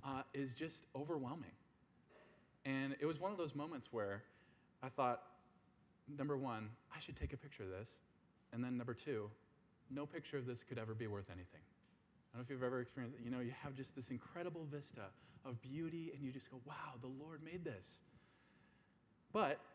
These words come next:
because I was spending so much time looking at, well, you, you've gotta do both, right? If I don't look down at my feet,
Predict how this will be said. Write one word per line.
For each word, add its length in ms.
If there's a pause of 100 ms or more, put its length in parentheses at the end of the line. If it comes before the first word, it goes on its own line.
because 240
I 80
was 80
spending 240
so 120
much 200
time 180
looking 260
at, 80 (200)
well, 120
you, 120 (120)
you've 160
gotta 220
do 160
both, 480
right? 260 (440)
If 160
I 40
don't 280
look 160
down 180
at 80
my 140
feet, 340